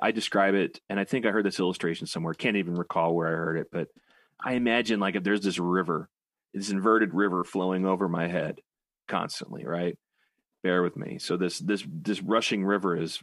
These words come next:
is floating over my head, and I have, I have, like, a, like, a ladle cup. I can reach up at any point and pull some of that river down and,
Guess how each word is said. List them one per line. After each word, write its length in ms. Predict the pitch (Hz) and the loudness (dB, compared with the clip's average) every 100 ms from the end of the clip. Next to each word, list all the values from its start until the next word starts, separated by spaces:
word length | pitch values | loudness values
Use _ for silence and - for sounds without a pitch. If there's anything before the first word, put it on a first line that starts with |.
| _ | _
is 160 | 95 90 | -4 -4
floating 420 | - 98 95 90 | 0 2 2 0
over 100 | 87 | 0
my 140 | 87 | -2
head, 220 | 90 107 85 | 2 2 2
and 160 | 98 | 0
I 60 | 98 | 2
have, 100 | 95 | 2
I 100 | 101 | 2
have, 200 | 104 101 | 2 2
like, 160 | 92 | 0
a, 200 | 90 85 - _ _ _ _ | 0 -4 -8 _ _ _ _
like, 140 | 95 90 | -6 -2
a 40 | |
ladle 460 | 85 92 101 98 82 | 2 4 4 2 0
cup. 400 | - 90 - - _ _ _ - | 0 0 0 -10 _ _ _ -4
I 120 | 117 | -2
can 220 | 117 98 | 0 2
reach 280 | 107 135 147 | 2 4 4
up 100 | 127 | 4
at 80 | 120 | 2
any 160 | 117 | 2
point 400 | 110 101 92 87 - _ _ - | 0 0 0 -2 -10 _ _ -10
and 180 | 92 - | -8 2
pull 200 | 123 127 | 4 4
some 220 | 127 110 | 2 2
of 80 | 104 | 2
that 320 | 95 95 87 _ | 2 0 -2 _
river 320 | 98 95 95 | -4 -2 -2
down 480 | 90 85 82 82 87 | -2 -2 -4 -6 -10
and, 400 | - 85 80 76 | -8 -6 -6 -10